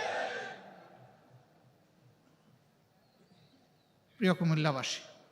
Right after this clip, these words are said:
পুলিশের হাতে কি আমরা নির্যাতিত হইনি? হয়েছি।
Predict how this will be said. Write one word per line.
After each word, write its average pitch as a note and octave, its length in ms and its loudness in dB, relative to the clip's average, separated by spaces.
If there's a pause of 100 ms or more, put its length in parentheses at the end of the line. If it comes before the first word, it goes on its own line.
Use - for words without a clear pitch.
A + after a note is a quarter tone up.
(1700)
পুলিশের C4 380 12
হাতে A#3 260 10
কি A3+ 120 8
আমরা A3+ 220 10
নির্যাতিত G#3 520 8
হইনি? G3 400 8 (1000)
হয়েছি। G#3+ 360 2